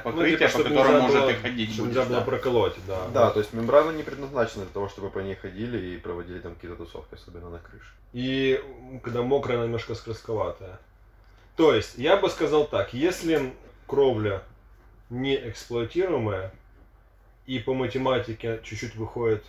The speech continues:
Speaker 1: надо просто считать, да, не всегда получается П В Х мембрана дешевле. По математике, э, выходит, что, э, еврорубероид, он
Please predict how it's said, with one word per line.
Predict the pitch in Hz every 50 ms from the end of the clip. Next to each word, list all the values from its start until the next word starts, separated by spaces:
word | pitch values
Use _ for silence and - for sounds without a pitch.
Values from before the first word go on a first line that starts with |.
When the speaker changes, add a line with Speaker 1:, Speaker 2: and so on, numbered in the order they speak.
| - - - -
Speaker 1:
надо | 127 120 123 110
просто | - 117 - - 127
считать, | - - 127 - 117 101 95 98
да, | 110 117
не | 123 127 110
всегда | - 117 120 117
получается | 104 - 92 92 - - 98 95 92 - 98
П | - 101
В | 98 90
Х | - 101
мембрана | 98 101 98 95 95 95 92
дешевле. | 92 - - 131 131 127 110 - - - - - - - -
По | -
математике, | 110 110 104 107 120 123 123 110 104 110 107 - 110 107 104 - -
э, | 110 104 104 101
выходит, | 104 104 - - 110 107 98
что, | - - - - 110 107 101 - - 101
э, | 101 104 98 98 98 98 98 98 98 98
еврорубероид, | 104 107 104 104 104 104 101 98 104 104 104 98 98 - -
он | 98 98 98